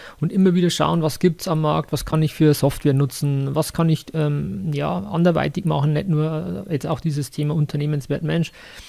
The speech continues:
Ähm, und ein Thema ist mir auf Ihrer Website auch aufgefallen, ähm, was ich total spannend finde, vielleicht könnten Sie da noch zwei, drei Sätze oder ein paar Sätze dazu sagen,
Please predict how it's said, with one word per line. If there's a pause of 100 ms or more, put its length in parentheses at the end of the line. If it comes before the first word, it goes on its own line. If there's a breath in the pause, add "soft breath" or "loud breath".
(260 loud breath)
Ähm,
und
ein
Thema
ist
mir
auf
Ihrer
Website
auch
aufgefallen,
ähm,
was
ich
total
spannend
finde,
vielleicht
könnten
Sie
da
noch
zwei,
drei
Sätze
oder
ein
paar
Sätze
dazu
sagen,